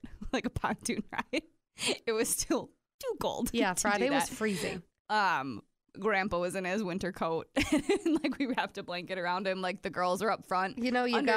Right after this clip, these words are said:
Speaker 2: gotta
Speaker 1: the
Speaker 2: do what you
Speaker 1: blanket.
Speaker 2: gotta
Speaker 1: Like,
Speaker 2: do.
Speaker 1: it was so bad. Um, but then Saturday was beautiful.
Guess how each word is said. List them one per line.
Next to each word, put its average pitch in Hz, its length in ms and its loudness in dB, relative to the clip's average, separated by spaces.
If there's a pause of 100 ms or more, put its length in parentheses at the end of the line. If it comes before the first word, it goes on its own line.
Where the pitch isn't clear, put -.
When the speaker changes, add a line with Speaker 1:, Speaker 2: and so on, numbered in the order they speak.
Speaker 2:
gotta 254 120 4
Speaker 1:
the - 0 -
Speaker 2:
do 226 220 4
what 220 180 4
you 226 60 0
Speaker 1:
blanket. 214 140 4
Speaker 2:
gotta 185 240 4
Speaker 1:
Like, 196 180 4
Speaker 2:
do. 170 60 0
Speaker 1:
it 202 120 4
was 240 180 2
so 185 300 2
bad. 156 380 2 (440)
Um, 180 520 0 (760)
but 233 140 0
then 247 160 4
Saturday 240 440 2
was 220 160 0
beautiful. 196 840 -2